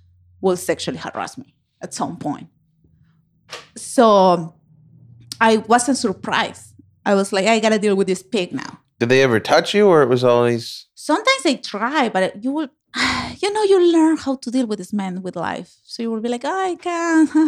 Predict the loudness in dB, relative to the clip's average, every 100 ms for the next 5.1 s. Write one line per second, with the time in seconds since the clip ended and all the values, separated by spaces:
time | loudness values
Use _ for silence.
0 | 2 4 4 4 4 4 2 2 0 0
1 | -2 -2 -4 -2 -2 -4 -6 -6 -8 -10
2 | -8 -6 -6 -8 -8 -10 _ -4 -2 -4
3 | -8 -20 _ _ _ _ _ _ _ _
4 | _ _ _ _ 0 2 2 0 -2 -2
5 | -4